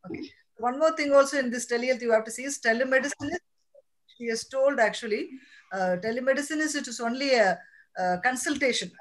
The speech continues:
As Hema said, it is only a curative services.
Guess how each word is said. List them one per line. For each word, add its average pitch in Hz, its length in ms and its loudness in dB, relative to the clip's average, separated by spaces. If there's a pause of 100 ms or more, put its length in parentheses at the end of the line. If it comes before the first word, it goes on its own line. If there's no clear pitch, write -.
(220)
As 214 220 -2
Hema 226 260 0
said, 247 160 -4
it 214 140 -4
is 220 120 -4
only 220 200 -2
a 226 60 -2
curative 233 380 -4
services. 214 460 -6